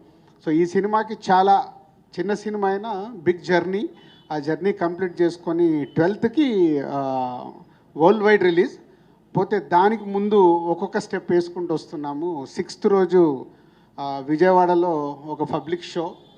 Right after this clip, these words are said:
because of my hero, ఆ, my hero అంటే is a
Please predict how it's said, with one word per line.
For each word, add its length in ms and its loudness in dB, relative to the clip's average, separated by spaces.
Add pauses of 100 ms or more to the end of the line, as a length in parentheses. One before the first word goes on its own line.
(120)
because 340 0
of 60 -2 (680)
my 140 -6
hero, 400 0 (300)
ఆ, 140 -14 (160)
my 140 -6
hero 200 2
అంటే 460 -2
is 80 -8
a 80 -10